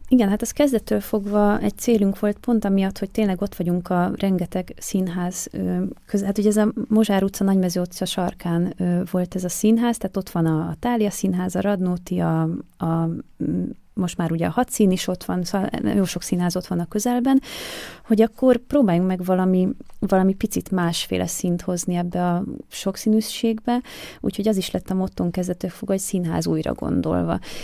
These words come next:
És akkor már maga a Beszélőlevelek is ugye egy ilyen produkció volt, ami ugye színház is, de azért nem egy klasszikus színházi előadás, ö, picit irodalmi est jellege van, és, ö, úgy alakult ki az első években a repertoárunk, hogy, ö,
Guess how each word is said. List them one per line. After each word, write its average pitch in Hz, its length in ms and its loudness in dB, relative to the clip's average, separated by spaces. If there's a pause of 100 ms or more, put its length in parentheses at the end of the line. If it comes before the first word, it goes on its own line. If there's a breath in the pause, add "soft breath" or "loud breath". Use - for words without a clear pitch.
(140 loud breath)
És - 160 -4
akkor - 180 -2
már 220 200 4
maga 247 260 4
a - 20 4
Beszélőlevelek 185 760 2
is - 140 -8
ugye 196 140 0
egy 190 180 0
ilyen 190 240 0
produkció 208 520 0
volt, 214 220 2
ami 196 160 2
ugye 165 180 0
színház 233 540 4
is, 220 180 4
de 185 100 0
azért 170 280 2
nem 226 120 4
egy 240 100 2
klasszikus 214 480 -2
színházi 202 640 0
előadás, 196 920 -2
ö, 170 400 2 (320)
picit - 280 -6
irodalmi 208 640 4
est 196 260 -2
jellege 196 460 -2
van, 196 300 0 (640 loud breath)
és, 202 400 2
ö, 196 220 4 (100)
úgy 277 140 6
alakult 196 340 0
ki - 180 -8
az 190 160 0
első 196 340 0
években 180 360 -2
a 180 40 0
repertoárunk, 240 960 -2
hogy, 214 320 -2
ö, 202 180 4